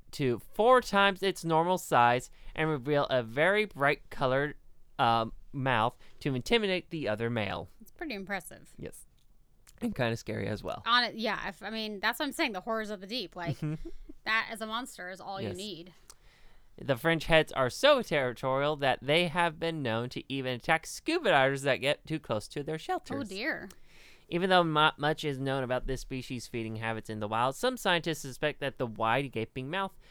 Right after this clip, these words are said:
Speaker 1: may actually inhibit male fringe heads from, um, having the same ability to capture prey and feed.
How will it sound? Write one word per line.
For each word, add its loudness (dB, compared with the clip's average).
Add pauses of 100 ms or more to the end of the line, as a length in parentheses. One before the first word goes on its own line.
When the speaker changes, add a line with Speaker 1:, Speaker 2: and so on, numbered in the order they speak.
(160)
Speaker 1:
may 4
actually 2
inhibit 0
male -2
fringe -6
heads -2
from, -8 (360)
um, -2
having -2
the -2
same -2
ability 2
to -10
capture -4
prey -4
and -6
feed. -10